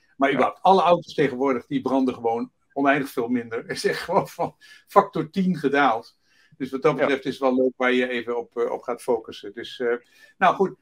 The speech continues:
Speaker 1: we zien jullie zometeen, zien we jullie, eh, terug, ehm, eh, bij het, eh, panel.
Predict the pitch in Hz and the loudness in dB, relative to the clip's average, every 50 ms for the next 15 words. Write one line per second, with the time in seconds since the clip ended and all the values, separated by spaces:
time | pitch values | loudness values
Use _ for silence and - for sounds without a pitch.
0 | _ _ - 165 - 202 214 220 214 208 190 - 214 214 214 202 196 202 196 190 | _ _ -6 -4 -4 -4 -4 -4 -6 -6 -4 -4 -2 -4 -2 0 0 0 0 0
1 | 185 196 202 - 190 196 185 190 180 170 180 170 165 160 151 151 143 143 - - | -2 -6 -8 -8 -8 -8 -8 -8 -10 -10 -10 -8 -6 -4 -2 -2 -2 -4 -6 -6
2 | 185 180 156 - - - - - 143 139 139 139 135 135 135 135 131 135 139 - | -4 -4 -4 -6 -10 -14 -10 -6 -2 -2 0 2 2 2 0 -2 -4 -6 -10 -12
3 | _ 143 139 131 127 123 123 123 127 131 131 139 139 139 - 127 - - 131 113 | _ -8 -4 -2 -2 -2 -2 -4 -4 0 0 2 2 2 0 -4 -4 -4 -4 -4
4 | 95 - 196 208 208 220 240 269 262 - | 2 4 4 4 6 6 4 4 4 2